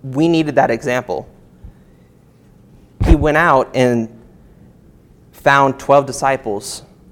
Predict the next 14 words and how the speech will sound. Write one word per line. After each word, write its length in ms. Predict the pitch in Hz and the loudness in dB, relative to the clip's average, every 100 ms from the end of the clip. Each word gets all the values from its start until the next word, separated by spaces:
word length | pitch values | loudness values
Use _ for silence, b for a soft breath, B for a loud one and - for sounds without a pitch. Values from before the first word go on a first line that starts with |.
| - | -18
to 560 | - 131 127 127 120 120 - - - _ - _ - | -4 -2 -2 -2 -4 -8 -18 -20 -20 _ -20 _ -10
help 340 | - 156 156 | 0 2 2
him 320 | 175 160 143 - b b b b _ | 0 0 -4 -12 b b b b _
bring 360 | 131 131 143 151 | -10 -2 0 0
up 160 | 147 - | -2 -4
the 80 | |
church, 640 | - - 131 110 - - - 123 | -10 -4 -4 -4 -12 -20 -20 -14
bring 340 | 127 156 175 | -2 2 2
in 160 | 165 - | 2 2
others 580 | 139 170 165 117 - - - | 4 6 4 2 -2 -10 -14
that 260 | 135 139 - | -2 -2 -2
can 160 | 151 131 | -10 -10
help 420 | - 165 190 - | -2 2 0 0
him 320 | 165 147 | -4 -2